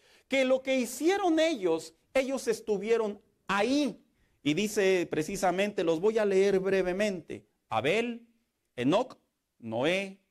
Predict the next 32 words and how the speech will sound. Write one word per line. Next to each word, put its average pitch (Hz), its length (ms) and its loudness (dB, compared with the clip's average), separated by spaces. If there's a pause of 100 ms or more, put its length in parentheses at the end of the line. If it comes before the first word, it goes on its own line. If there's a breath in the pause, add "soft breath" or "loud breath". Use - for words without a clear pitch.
(100)
Abraham, 175 540 -2
Sara, 175 500 0
Jacob, 185 500 -4
José, - 420 -4
Moisés, 170 540 -4
Josué, 175 380 0
Rahab, 156 440 0
Gedeón, 151 520 -2
Barak, 147 380 0 (260 soft breath)
Sansón, 233 580 0
Jefté, 233 500 0
David, 196 420 0
Samuel, 202 480 0 (220 loud breath)
los 208 260 0
profetas, 226 560 0
e 208 60 2
inclusive, 190 480 -2
aunque 208 260 -2
no 214 160 2
lo 285 100 0
menciona, 208 460 -2
se 151 120 -4
refiere 143 340 -2
a 147 80 2
Daniel, 143 340 -2
porque 135 280 -6
dice 147 220 -2
que 139 100 -4
taparon 139 420 -2
bocas 139 340 -2
de 113 100 -10
leones. 110 580 -14